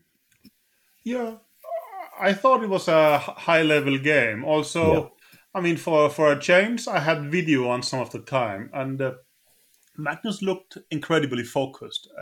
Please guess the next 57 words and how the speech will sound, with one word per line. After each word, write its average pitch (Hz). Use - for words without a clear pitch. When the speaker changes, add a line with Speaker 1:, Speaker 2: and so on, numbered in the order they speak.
Speaker 2:
Yeah. 92
Speaker 1:
actually. 110
Maybe 151
he 156
always 151
do, 120
do 120
that, 170
but, 165
uh, 156
I 165
haven't 147
seen 143
that 123
much. 135
But 143
at 147
least 196
for 190
me, 220
it 233
was 208
quite 170
n-, 151
noteworthy 151
how 165
focused 139
he 123
seemed. 110
You 113
know, 120
you 117
can 139
almost 151
see -
that 139
he 123
was 123
putting 135
his 113
hand 139
to 135
his 120
head, 220
but 160
basically, 165
uh, 370
you, 240
you 202
got 190
the 165
impression 175
he 196
was 165
working 151
very 131
hard 113